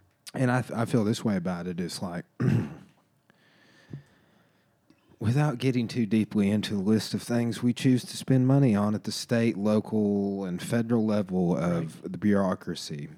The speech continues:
Speaker 1: we can't spend money on that. We can't spend money on the stuff that we're talking about.
Speaker 2: Right.
Speaker 1: It's like, I, I've always been, now, I don't, I'm not pro the military, industrial, congressional complex that's going on.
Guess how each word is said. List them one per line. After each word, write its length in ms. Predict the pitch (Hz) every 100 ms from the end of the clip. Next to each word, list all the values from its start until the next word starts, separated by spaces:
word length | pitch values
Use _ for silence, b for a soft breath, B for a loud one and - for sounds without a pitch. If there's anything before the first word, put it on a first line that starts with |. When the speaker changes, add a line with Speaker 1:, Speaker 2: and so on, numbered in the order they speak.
| _ _ _ -
Speaker 1:
we 120 | 104
can't 260 | 110 113
spend 240 | - 120 117
money 240 | 117 120
on 120 | 117 120
that. 260 | 131 165 - _ _ _ _ _ _ _ _ 101
We 120 | 113
can't 240 | 127 127
spend 200 | - 131
money 300 | 123 123 123
on 260 | 107 107 104
the 60 | 92
stuff 320 | - 123 117
that 120 | 113
we're 180 | 98 104
talking 360 | 101 90 - 85
about. 260 | - 139
Speaker 2:
Right. 180 | 127 123 - -
Speaker 1:
It's 260 | 110 104
like, 280 | 113 104 -
I, 180 | 101 107
I've 300 | 110 147 139
always 460 | 123 131 120 107 -
been, 440 | 107 101 98 98
now, 220 | 98 98 90
I 120 | 131
don't, 280 | 147 110 78
I'm 160 | 120
not 300 | 135 117 -
pro 460 | - 104 113 107 101
the 640 | 98 95 92 92 90 87 -
military, 960 | 98 104 104 - 110 104 101 98 92 76
industrial, 880 | 87 85 92 - 98 95 92 87 85
congressional 800 | - 90 95 90 - 90 87 82
complex 800 | - 90 87 - 85 - - -
that's 300 | 87 - -
going 320 | 98 92 80
on. 340 | 85 80 76